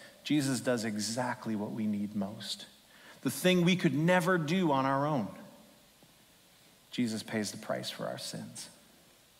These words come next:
Again, we said last week, we need a king with power and authority over sin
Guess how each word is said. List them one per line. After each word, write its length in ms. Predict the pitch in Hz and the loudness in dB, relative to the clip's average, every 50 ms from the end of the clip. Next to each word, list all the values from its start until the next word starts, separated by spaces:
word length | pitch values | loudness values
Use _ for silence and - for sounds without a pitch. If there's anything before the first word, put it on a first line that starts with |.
| _ - - - - - - - - - | _ -20 -20 -20 -20 -18 -16 -16 -14 -4
Again, 300 | - 135 123 170 170 165 | -4 4 6 8 8 10
we 80 | 170 165 | 8 6
said 220 | 151 - 190 175 | 6 6 6 8
last 260 | 160 160 151 147 - 165 | 10 10 10 10 10 4
week, 140 | 160 147 127 | 2 2 2
we 200 | 143 151 185 208 | 4 4 6 6
need 240 | 214 214 214 214 190 | 6 6 6 6 4
a 40 | 180 | 2
king 680 | - - - - 151 131 120 113 107 101 101 - - - - - - - - | 0 -2 -2 2 4 4 4 4 2 0 -2 -4 -10 -14 -18 -18 -20 -2 2
with 240 | 156 156 156 - | 4 4 4 2
power 600 | - - - - 175 180 180 185 185 190 185 180 | 0 -2 0 2 4 6 6 6 6 6 4 4
and 180 | 131 147 139 127 | 2 2 2 0
authority 680 | 120 - - - - 147 139 135 135 131 127 123 123 | 0 -2 -4 -6 -4 -4 -2 -2 -2 -2 0 0 0
over 220 | 120 117 117 120 113 | 0 0 -2 -4 -4
sin 460 | - - - 101 95 92 92 95 | -4 -4 -4 -6 -6 -8 -10 -12